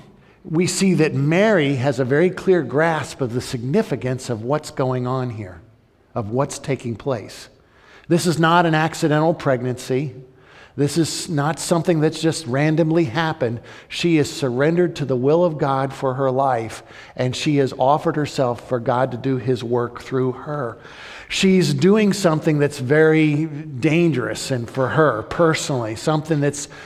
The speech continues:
very scandalous in that culture.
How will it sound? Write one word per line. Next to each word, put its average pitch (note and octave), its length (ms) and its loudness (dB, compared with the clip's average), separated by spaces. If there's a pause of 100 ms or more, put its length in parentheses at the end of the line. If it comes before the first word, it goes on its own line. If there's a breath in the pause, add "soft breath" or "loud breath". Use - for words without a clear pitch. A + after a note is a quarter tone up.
(140 loud breath)
very D#3+ 420 2
scandalous E3 1080 0
in B2+ 140 0
that C3 260 -2
culture. B2 680 -6